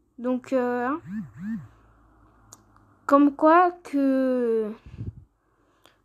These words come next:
Monsieur fait son beau, Monsieur fait son beau, mais ah voilà, Fortnite, direction top un. Voilà. Donc, d'après ce qui paraît, il m'a répondu. Euh, d'après le commentaire que j'ai vu,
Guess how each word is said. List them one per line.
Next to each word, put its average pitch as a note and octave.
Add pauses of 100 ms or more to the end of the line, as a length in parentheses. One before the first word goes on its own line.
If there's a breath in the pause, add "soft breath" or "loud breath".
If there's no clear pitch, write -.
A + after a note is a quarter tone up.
Monsieur C#4
fait D4
son C4+
beau, F4
Monsieur C#4+
fait C#4
son B3
beau, D#4+
mais B3 (1800)
ah C4
voilà, B3+
Fortnite, C4+
direction C4+
top B3+
un. C#4 (800)
Voilà. - (540 soft breath)
Donc, D4+
d'après C#4+
ce -
qui D4+
paraît, D#4
il E4+
m'a B3+
répondu. D4 (1300)
Euh, A#3
d'après A#3+
le C4+
commentaire C4
que B3
j'ai A#3+
vu, D#4+